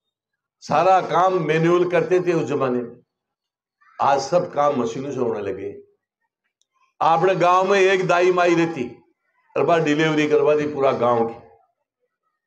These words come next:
इतिहास उठा देख लो, जैसे बैठे बड़े घनाई अंदर लोग बैठे। मेरी भी डिलीवरी दाई के मा-, माई के माध्यम से हुई। और आज डिलीवरी को टाइम आवे, जो ना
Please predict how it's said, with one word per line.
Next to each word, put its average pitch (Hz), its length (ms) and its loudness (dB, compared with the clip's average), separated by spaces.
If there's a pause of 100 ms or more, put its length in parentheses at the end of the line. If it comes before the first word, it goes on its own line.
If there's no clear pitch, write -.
(560)
इतिहास 147 380 -2
उठा 135 260 0
देख 151 220 -2
लो, 147 180 0
जैसे 123 280 -2
बैठे 131 300 0
बड़े 117 180 0
घनाई 110 280 -4
अंदर 117 280 -6
लोग 82 240 -10
बैठे। - 260 -20 (600)
मेरी 139 260 0
भी 147 120 -6
डिलीवरी 135 440 0
दाई 120 280 2
के 123 100 -2
मा-, 117 180 -2
माई 117 260 -2
के 120 100 -6
माध्यम 120 340 -4
से 113 160 -10
हुई। 90 280 -14 (1600)
और - 260 -2
आज 139 400 0
डिलीवरी 139 400 -2
को 147 160 -2
टाइम 139 360 -2
आवे, 170 380 2 (960)
जो 139 140 -4
ना 147 80 0